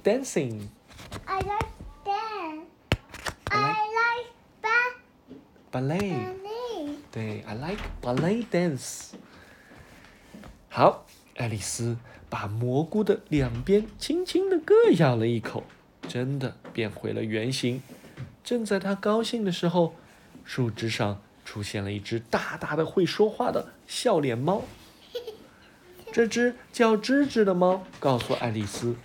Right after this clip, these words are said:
Speaker 1: 如果想找白兔子，就一定要先找到疯子哈特。爱丽丝顺着路牌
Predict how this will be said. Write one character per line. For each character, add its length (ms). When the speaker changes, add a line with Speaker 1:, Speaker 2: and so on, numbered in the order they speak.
Speaker 1:
如 140
果 340
想 300
找 380
白 320
兔 240
子， 240
就 220
一 180
定 360
要 180
先 340
找 200
到 180
疯 320
子 160
哈 380
特。 240
爱 100
丽 160
丝 340
顺 280
着 100
路 180
牌 340